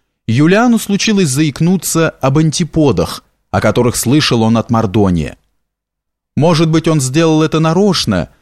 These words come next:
чтобы взбесить монаха, но тот залился тонким смехом, закрыв рот ладонью.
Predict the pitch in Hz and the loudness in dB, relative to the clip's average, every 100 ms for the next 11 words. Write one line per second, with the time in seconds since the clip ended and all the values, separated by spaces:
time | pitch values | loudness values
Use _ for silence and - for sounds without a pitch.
0 | - - 143 143 107 104 143 - 147 117 | -10 -4 0 0 -2 -2 -2 -2 -4 -2
1 | 113 117 170 151 98 82 - _ _ - | 0 0 0 -2 -2 -2 -6 _ _ -2
2 | 160 190 269 170 175 170 143 160 147 - | 0 0 0 0 2 0 0 0 -2 0
3 | 143 131 120 107 - 107 170 - 156 117 | 0 0 0 -2 0 0 0 -2 -2 0
4 | 110 - 127 - 104 113 104 104 98 95 | -2 0 -2 0 0 0 0 0 0 0
5 | 85 67 | -2 -6